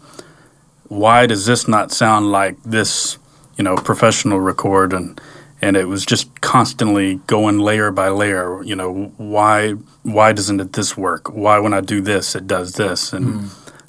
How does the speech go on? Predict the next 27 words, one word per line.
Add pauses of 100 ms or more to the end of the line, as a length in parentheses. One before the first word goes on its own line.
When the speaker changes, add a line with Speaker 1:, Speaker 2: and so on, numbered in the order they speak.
Speaker 1:
yeah,
i-,
it
was,
I
was
kind
of
obsessed
with
it. (320)
And
so
that
whole
process
working
at
the
studio (200)
actually
improved (100)
my
composing
abilities
because
I